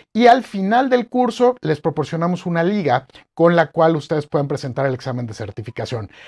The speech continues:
Hay algunas preguntas con respecto a, eh, al curso como tal, cómo funciona, si el curso es en español, si el examen es en inglés, etcétera.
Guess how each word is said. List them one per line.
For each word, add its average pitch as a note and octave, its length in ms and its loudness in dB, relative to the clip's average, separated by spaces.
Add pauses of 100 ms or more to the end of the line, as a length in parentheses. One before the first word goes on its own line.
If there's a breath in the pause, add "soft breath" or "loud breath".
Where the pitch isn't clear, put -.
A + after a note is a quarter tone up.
(260 loud breath)
Hay G3+ 160 8
algunas A3+ 320 -2
preguntas G3+ 640 -2
con D#3+ 180 -6
respecto E3 680 0 (840)
a, D#3+ 360 8
eh, C3 360 0
al A#2+ 340 -2
curso F#3+ 360 0
como C3 240 -6
tal, F#3 320 4 (420 loud breath)
cómo F#3 280 6
funciona, G3+ 920 0
si D3+ 300 0
el C3 160 2
curso F3+ 500 4
es D3 280 2
en C3 120 -2
español, E3 480 -2
si D3+ 140 -8
el A#2+ 120 -2
examen C#3 380 -4
es C#3+ 140 -6
en A#2+ 120 -8
inglés, D3+ 260 0
etcétera. F3+ 340 0